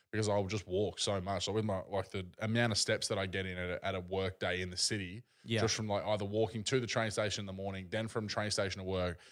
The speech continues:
Speaker 1: then around to get lunch at lunchtime, then around the office, then back the exact same way the other direction. Whereas when I'm at home, I've gotta, like,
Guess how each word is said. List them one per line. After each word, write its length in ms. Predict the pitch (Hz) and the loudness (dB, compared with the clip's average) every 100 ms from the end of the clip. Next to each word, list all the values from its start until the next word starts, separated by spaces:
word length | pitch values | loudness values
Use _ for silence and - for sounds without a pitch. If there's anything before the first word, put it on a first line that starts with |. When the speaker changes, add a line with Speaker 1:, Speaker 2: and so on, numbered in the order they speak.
| _ | _
Speaker 1:
then 120 | 117 120 | 4 6
around 360 | 117 113 113 | 6 4 2
to 80 | 110 | 2
get 160 | 101 92 | 0 2
lunch 300 | 101 98 98 | 0 0 0
at 60 | |
lunchtime, 520 | 92 92 - 98 92 95 | 0 -2 -2 0 0 2
then 120 | 120 | 4
around 300 | 117 110 107 | 6 4 2
the 60 | 80 | 2
office, 540 | 92 - 95 90 - - - - | 0 0 0 0 0 -2 -20 2
then 220 | 120 127 | 6 6
back 320 | 107 123 123 - 113 | 8 6 6 2 -4
the 100 | 113 | -2
exact 400 | 107 107 113 - | 2 4 4 4
same 200 | 117 104 | 2 4
way 200 | 101 101 | 4 4
the 120 | 98 | 2
other 140 | 98 | 0
direction. 560 | 90 98 104 - 92 87 - _ - | 0 2 2 0 -4 -6 -16 _ 2
Whereas 160 | 107 | 6
when 140 | 117 120 | 8 8
I'm 80 | |
at 140 | 104 - | 6 2
home, 400 | 120 110 95 - 98 | 4 4 2 -4 -4
I've 120 | 101 | 2
gotta, 120 | 113 | 4
like, 180 | 104 | 4